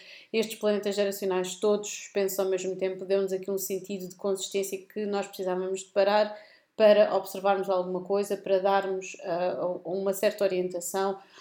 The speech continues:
às nossas ações. Não é simplesmente agir. Mais vale nós estarmos assim em suspenso, tipo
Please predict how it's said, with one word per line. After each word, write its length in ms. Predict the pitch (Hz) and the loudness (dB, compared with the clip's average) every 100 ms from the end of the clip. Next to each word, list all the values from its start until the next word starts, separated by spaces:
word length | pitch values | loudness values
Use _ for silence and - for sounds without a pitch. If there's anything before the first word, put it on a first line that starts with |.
| - | -10
às 180 | 175 180 | -6 -4
nossas 460 | 208 208 202 190 175 | 0 0 0 -2 -2
ações. 520 | 165 - 156 160 - | -6 -6 -10 -10 -6
Não 180 | 190 190 | -2 0
é 80 | 196 | -2
simplesmente 720 | 196 208 202 190 202 190 190 | -4 -6 -4 -2 -2 0 0
agir. 400 | 180 165 160 - | -2 -2 -6 -4
Mais 280 | 190 202 190 | -2 -2 0
vale 300 | 214 208 202 | 2 4 4
nós 140 | 214 | -2
estarmos 380 | 226 220 202 190 | 2 2 2 0
assim 340 | 202 - 208 | -4 -2 -2
em 60 | 196 | -2
suspenso, 540 | 190 - 190 202 202 - | -4 -2 0 0 -4 -4
tipo 360 | 185 190 185 | -4 -2 -4